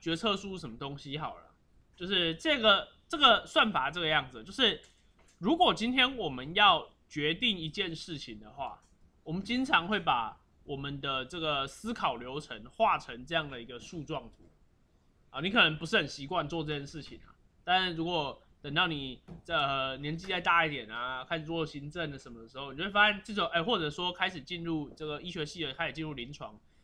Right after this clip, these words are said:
你就会发现这种图非常常见。一个病人进来，根据什么东西，我要把它做什么样的处理？那根据这个处理的结果，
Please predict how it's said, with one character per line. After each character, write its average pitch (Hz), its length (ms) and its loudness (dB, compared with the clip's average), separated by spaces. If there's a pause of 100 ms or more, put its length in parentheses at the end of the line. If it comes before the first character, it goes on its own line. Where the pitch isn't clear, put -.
(140)
你 170 80 -4
就 254 60 4
会 269 60 6
发 254 120 8
现 262 80 6
这 262 80 4
种 190 100 2
图 147 160 -6
非 185 80 0
常 170 140 2
常 139 240 -8
见。 139 240 -6 (400)
一 214 80 -6
个 262 80 2
病 294 140 2
人 240 120 4
进 254 160 2
来， 147 420 4
根 220 200 0
据 233 140 -2
什 156 120 -6
么 135 80 -8
东 151 220 -6
西， 151 340 -6 (360)
我 151 240 -4
要 190 340 8
把 127 240 -4
它 160 400 6
做 185 180 -4
什 143 120 -10
么 131 60 -8
样 151 120 0
的 135 60 -4
处 127 260 -14
理？ 117 240 -10
那 254 120 0 (160)
根 302 200 4
据 320 140 0
这 294 80 -4
个 247 100 0
处 214 200 -6
理 214 120 0
的 160 100 0
结 156 180 -4
果， 151 320 -6